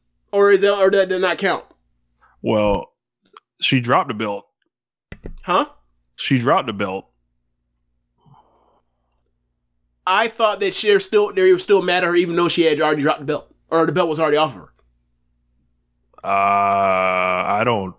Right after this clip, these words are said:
Speaker 2: I don't think that was the case. I think
Speaker 1: I,
Speaker 2: the
Speaker 1: I
Speaker 2: deal
Speaker 1: could have sworn
Speaker 2: was
Speaker 1: I heard Tony Storm after the belt was already handed back to the company was saying, "Why, where are you? Why are you not on T V?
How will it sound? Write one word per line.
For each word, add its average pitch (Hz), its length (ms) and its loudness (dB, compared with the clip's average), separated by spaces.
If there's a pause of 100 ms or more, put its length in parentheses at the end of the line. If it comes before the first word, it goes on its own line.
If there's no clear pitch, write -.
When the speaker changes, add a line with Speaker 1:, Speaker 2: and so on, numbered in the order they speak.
Speaker 2:
I 104 80 -8
don't 104 180 -4
think 95 160 -8
that 98 160 0
was 95 160 -2
the 87 60 -8
case. 110 420 -2
I 98 120 -4
think 98 140 -10
Speaker 1:
I, 190 80 0
Speaker 2:
the 170 60 -2
Speaker 1:
I 190 40 -2
Speaker 2:
deal 110 100 -2
Speaker 1:
could 202 60 4
have 196 60 2
sworn 202 160 -2
Speaker 2:
was 196 120 2
Speaker 1:
I 185 100 0
heard 180 380 0
Tony 190 240 2
Storm 180 260 0
after 170 220 -2
the 160 80 -6
belt 170 160 0
was 156 100 -2
already 170 240 0
handed 165 320 -2
back 165 220 -2
to 165 100 -4
the 147 80 -8
company 160 420 -2
was 143 200 -4
saying, 151 280 2
"Why, 202 280 4
where 202 240 2
are 202 180 2
you? 165 140 -2
Why 185 80 2
are 190 60 2
you 196 120 2
not 196 160 2
on 190 80 -2
T 202 200 -4
V? 175 420 0